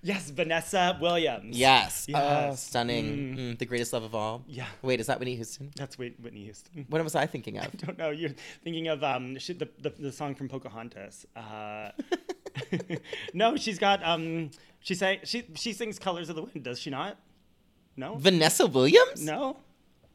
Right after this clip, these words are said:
Speaker 2: I, I think, I don't think so.
Speaker 1: Let's look it up.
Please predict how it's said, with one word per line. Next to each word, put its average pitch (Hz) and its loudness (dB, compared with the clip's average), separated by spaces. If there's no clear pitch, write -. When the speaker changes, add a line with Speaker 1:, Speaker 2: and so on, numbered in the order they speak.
Speaker 2:
I, 135 2
I 135 -6
think, 151 -6
I 135 -4
don't 131 -6
think - -6
so. - -2
Speaker 1:
Let's 165 -2
look 160 -4
it 175 -4
up. 196 -6